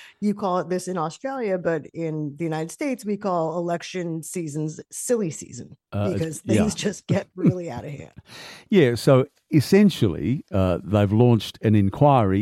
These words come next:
Speaker 2: into whether they might, at some future point, uh, impeach the president. So that's what it is, yeah?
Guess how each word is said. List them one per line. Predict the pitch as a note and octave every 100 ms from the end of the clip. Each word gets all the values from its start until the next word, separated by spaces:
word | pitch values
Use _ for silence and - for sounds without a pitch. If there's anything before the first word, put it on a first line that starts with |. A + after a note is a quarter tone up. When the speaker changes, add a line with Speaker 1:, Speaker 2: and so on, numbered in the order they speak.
| -
Speaker 2:
into | A2+ - G#2+
whether | A2+ A#2 G#2
they | G2+ G2+
might, | G#2+ C3+ F#2 - - _ - - -
at | F#2+
some | B2 G2
future | - G#2+ - F#2
point, | - B2 E2 - _ _ _ -
uh, | G2 F#2+
impeach | A2 G2 B2 G#2 -
the | F#2
president. | - G#2+ E2+ D2 -
So | G2+ F#2+ F#2
that's | - A#2+ - -
what | - F#2
it | E2+
is, | E2 -
yeah? | E2+ A2+